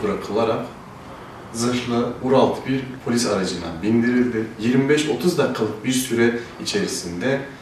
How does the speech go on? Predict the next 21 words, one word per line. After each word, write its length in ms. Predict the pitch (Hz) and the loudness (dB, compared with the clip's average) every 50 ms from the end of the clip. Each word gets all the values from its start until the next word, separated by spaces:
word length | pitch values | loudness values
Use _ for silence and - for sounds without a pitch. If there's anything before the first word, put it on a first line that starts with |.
| - - - - - - - - - - - - - - - - 117 | -18 -20 -20 -20 -20 -20 -20 -20 -20 -20 -20 -20 -20 -20 -14 -6 -2
ilçenin 680 | 127 131 127 131 - 143 139 135 135 139 147 143 - - | 0 2 2 4 6 6 6 6 6 4 2 -2 0 2
pek 220 | 147 156 156 - | 2 2 2 2
çok 240 | - 156 - - 123 | 2 2 2 2 2
noktasına 640 | 113 110 110 - 113 110 - - 117 120 101 92 - - - - - - - | 2 2 2 0 0 0 0 0 2 2 2 0 0 -4 -10 -14 -10 -4 0
aracın 580 | 110 110 113 110 104 110 117 120 123 113 98 | 2 4 4 4 4 4 2 2 2 0 0
gittiği 480 | 98 113 107 - - - - 104 90 82 - - - - - | -2 -4 -4 -6 -10 -8 -6 -4 -4 -4 -6 -10 -12 -14 -4
tespit 380 | - 104 101 - - - - - | -2 0 0 0 -4 -6 -4 0
edildi 520 | 127 123 127 127 123 123 120 135 135 131 131 - - - - | 0 2 2 2 0 -2 0 -2 -2 -2 -4 -6 -10 -4 2
ve 60 | 160 | 4
en 160 | 165 165 165 156 | 8 8 10 10
nihayetinde 760 | 135 127 107 107 104 101 98 95 - - 101 104 117 147 - | 8 6 6 4 2 2 0 -4 -6 -6 -2 0 2 2 2
çocuğun 580 | - 135 131 127 123 113 104 107 117 127 117 | 2 2 2 4 4 4 2 0 0 -2 -2
bir 160 | 120 135 131 131 | 0 0 2 4
dere 180 | 131 123 131 | 4 6 8
yatağına 580 | 135 131 127 - - - - - 110 - - 131 | 8 6 6 2 -4 -4 -4 -4 -4 -4 -2 -2
elleri 460 | 135 135 131 123 120 127 123 131 - - - - - - 131 | 0 0 2 2 2 2 2 0 -2 -4 -8 -12 -8 -2 2
ve 80 | 135 | 4
ayakları 500 | 117 113 117 117 - - 127 - - - | 6 6 6 4 2 2 2 2 4 4
bağlı 300 | 117 110 107 135 147 147 | 4 4 4 4 4 2
bir 80 | 139 123 | 2 2
şekilde 640 | - - - 90 - - - 87 90 107 143 156 | 0 0 -2 -4 -6 -6 -6 -6 0 0 0 0